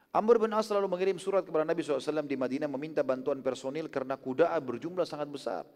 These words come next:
Seratus lima puluh ribu orang. Seratus ribu orang jumlahnya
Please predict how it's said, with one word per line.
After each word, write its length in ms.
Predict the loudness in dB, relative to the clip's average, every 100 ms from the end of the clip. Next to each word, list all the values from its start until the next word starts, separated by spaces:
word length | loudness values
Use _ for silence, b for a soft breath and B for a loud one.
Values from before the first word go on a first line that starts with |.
| b
Seratus 640 | b -16 -8 -6 -6 -8 -8
lima 160 | -6
puluh 240 | -4 -4 -6
ribu 240 | -4 -2
orang. 240 | -2 -4 -10 b b b _
Seratus 400 | -4 -4 -6 -8
ribu 320 | -8 -4 2
orang 320 | 2 2 -4 B B B -18
jumlahnya 720 | -8 -4 2 2 2 -2 -4